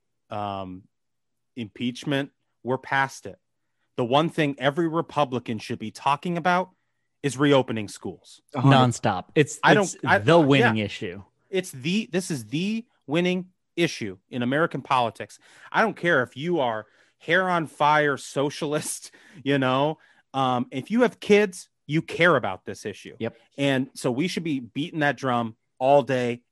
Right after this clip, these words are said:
Speaker 1: every day. And one thing I wanted to highlight here, there was this really great Twitter thread,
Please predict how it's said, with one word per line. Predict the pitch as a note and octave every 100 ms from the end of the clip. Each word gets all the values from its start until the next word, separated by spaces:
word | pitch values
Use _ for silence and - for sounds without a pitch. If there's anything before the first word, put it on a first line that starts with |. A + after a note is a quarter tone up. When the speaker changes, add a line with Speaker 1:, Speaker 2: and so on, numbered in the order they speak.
| -
Speaker 1:
every | C3 A2+ A2
day. | G#2 G2
And | G#2
one | F3+ G3
thing | G3+
I | F3
wanted | D#3 D3
to | B2
highlight | C#3+ C3+ A#2+ A2
here, | - G#2+ G2+
there |
was | A2+ G#2
this | A2 -
really | E3+ D#3+
great | B2 B2 A#2 G#2 - _ _ _ _ _
Twitter | D3+ C3+
thread, | A2+ - A2+ G#2